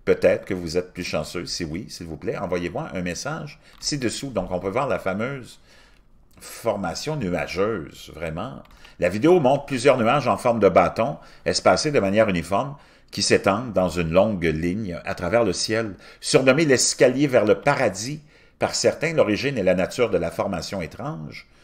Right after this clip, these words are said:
sont inconnues. Il y a vraiment des choses folles qui... Euh, surviennent, hein, qui se passent dans nos cieux. Même s'il s'agit peut-être simplement d'un phénomène météorologique naturel,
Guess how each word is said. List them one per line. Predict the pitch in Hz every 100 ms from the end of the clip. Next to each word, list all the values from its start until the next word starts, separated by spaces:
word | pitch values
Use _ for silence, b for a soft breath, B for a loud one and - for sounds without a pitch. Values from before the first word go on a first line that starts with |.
| b
sont | - 92 85
inconnues. | 120 - 95 104 107 - _ _ _ _ _ _ _ _ _ _ _ _ _ _ _ - b b
Il | 73
y |
a | 78
vraiment | 90 107
des | 98
choses | - 90 76 76
folles | - - 139 107 -
qui... | 85 95 b b b -
Euh, | 73 - - _ _ _ _
surviennent, | - - 73 76 117 127
hein, | 87 120 -
qui | 78
se | -
passent | 78 117 123 92
dans | 87
nos | 87 76
cieux. | - - 110 123 127 B B B B
Même | 90 143 151
s'il | - - 127 117 101
s'agit | - 117 98 113
peut-être | 104 113 107
simplement | 110 92 95 104
d'un | 90 87
phénomène | - 87 85 92 85
météorologique | 90 90 80 80 78 85 -
naturel, | 78 78 - 131 180 175 131 -